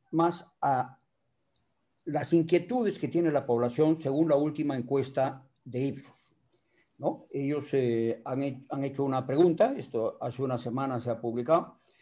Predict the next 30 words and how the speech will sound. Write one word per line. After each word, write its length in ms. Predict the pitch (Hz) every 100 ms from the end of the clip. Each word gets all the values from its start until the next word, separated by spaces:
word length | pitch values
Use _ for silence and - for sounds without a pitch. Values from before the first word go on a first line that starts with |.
| _ _
las 260 | - 123 127
mayores 420 | 135 139 185 180
preocupaciones 1000 | - 139 110 120 107 - 160 165 170 -
y 80 | 120
prioridades 1000 | 120 131 127 123 131 156 180 185 180 -
que 140 | 123
debe 180 | 151 156
tener 300 | 139 143 147
el 100 | 135
gobierno, 500 | 143 143 131 - -
o 40 |
sea, 160 | - - -
¿qué 200 | 185 180
se 120 | 165
debe 220 | 135 127
hacer? 240 | 113 - - _ _ _ _ _ _ _ _ -
La 180 | 143
pandemia, 640 | 160 175 202 240 254 320 - _
cincuenta 460 | - 151 139 127
y 60 | 120
seis 220 | 147 139
por 180 | - -
ciento. 260 | - - - - _ _ _ _ _ _ - _ -
La 160 | 143
delincuencia, 760 | 143 160 175 214 247 247 233 339 _
cuarenta 400 | - 131 127 127
y 60 | 120
seis 240 | 151 131
por 180 | - 101
ciento. 320 | - 101 -